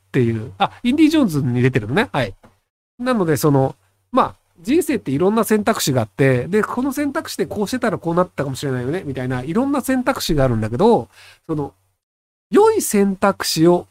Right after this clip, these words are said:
取らなかった結果、こうなったよね。でも良い選択肢とい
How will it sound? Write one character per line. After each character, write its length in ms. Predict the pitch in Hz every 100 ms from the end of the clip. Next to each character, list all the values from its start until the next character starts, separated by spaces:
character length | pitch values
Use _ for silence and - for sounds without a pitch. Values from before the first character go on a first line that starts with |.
| -
取 220 | 175 202
ら 140 | 269
な 220 | 294 247
か 140 | - 131
っ 60 | - _
た 140 | 127
結 220 | - 131 - _
果、 220 | 302 277 - -
こ 280 | - 202 208
う 20 |
な 100 | 202
っ 60 | 196
た 140 | - 131
よ 100 | 117
ね。 260 | 135 143 180
で 120 | 330
も 120 | 277
良 160 | 294 370
い 60 |
選 280 | - 240 214
択 320 | 226 214 -
肢 160 | - -
と 120 | 185
い 100 | 175